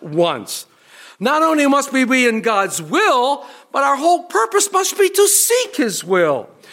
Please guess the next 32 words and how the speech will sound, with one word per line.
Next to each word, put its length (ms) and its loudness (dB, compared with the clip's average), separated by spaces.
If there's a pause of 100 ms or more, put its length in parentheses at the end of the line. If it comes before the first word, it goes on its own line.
(120)
The 100 -2
Bible 360 -2
tells 400 -2
us 180 0
in 120 -2
Ephesians 720 -2
one 180 0
eleven, 500 -2 (420)
he 160 2
works 400 0
all 240 2
things 280 0
according 360 0
to 100 0
the 120 0
counsel 520 -2
of 80 2
his 140 -2
will. 380 0 (1700)
And 160 -2
so 440 2 (180)
our 220 0
asking 600 -2
must 240 -2
be 120 2
in 100 0
conformity 1000 2 (240)
with 220 -2
the 100 2
way 320 0
he 300 4
works 420 0